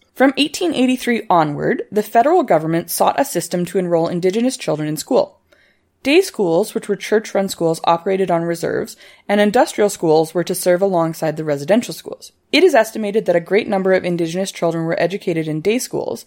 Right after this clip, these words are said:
although the residential schools left the most painful, long-lasting mark on Indigenous communities. So day schools were ones that were on the reserve land, um,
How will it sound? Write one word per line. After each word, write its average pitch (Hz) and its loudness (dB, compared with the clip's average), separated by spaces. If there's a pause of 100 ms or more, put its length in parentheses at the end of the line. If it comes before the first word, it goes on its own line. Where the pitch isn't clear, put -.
(140)
although 240 4
the 220 -2
residential 254 0
schools 160 -2
left 170 0
the 185 -4
most 180 -2
painful, 247 0
long-lasting 202 0
mark 156 -2
on 165 0
Indigenous 156 -6
communities. - -10 (320)
So - -6
day 180 4
schools 170 2
were 160 -2
ones 156 0
that 156 -2
were 156 -2
on 156 -2
the 160 -2
reserve 160 -2
land, 233 0 (360)
um, 160 -6